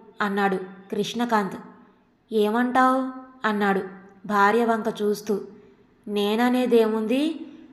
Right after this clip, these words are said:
మనవాళ్లే అంటున్నాడుగా, రానియండి,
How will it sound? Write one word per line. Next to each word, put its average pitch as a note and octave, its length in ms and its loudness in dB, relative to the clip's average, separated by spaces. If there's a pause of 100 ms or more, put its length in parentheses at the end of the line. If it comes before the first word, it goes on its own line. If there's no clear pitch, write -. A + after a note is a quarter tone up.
మనవాళ్లే A#3 580 4
అంటున్నాడుగా, B3 760 4 (600)
రానియండి, B3+ 720 2